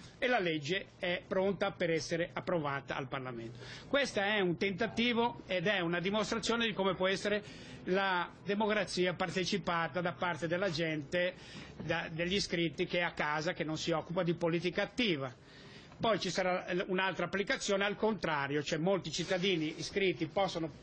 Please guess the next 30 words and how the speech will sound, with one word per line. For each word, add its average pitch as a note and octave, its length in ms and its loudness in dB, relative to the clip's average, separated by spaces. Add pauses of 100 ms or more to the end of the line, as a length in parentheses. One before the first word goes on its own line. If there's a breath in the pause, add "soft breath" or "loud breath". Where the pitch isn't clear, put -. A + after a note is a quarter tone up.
produrre F3 380 2
una G3 160 2
legge, F3 500 0 (440 loud breath)
passarla F3+ 500 2
al E3 100 0
gruppo E3 300 2
parlamentare F3+ 840 0 (220 loud breath)
e A3+ 80 -2
il G#3+ 80 0
gruppo G3 220 4
parlamentare F3 720 0
la F#3+ 120 0
può F#3 140 0
portare F3 400 0
in F3+ 180 0
Parlamento. C#3+ 720 -2 (420 loud breath)
Queste B3+ 320 2
sono, F3+ 600 2
eh, E3+ 80 -2 (600)
applicazioni A3+ 880 2
che F#3 140 0
possono, D#3+ 760 0 (480 loud breath)
eh, D#3 360 0 (360)
determinare G#3+ 680 0
un G3+ 260 0
totale G#3+ 500 2
cambiamento F3 840 2
di D3+ 160 -4
cultura E3 540 2
della, C#3+ 380 -2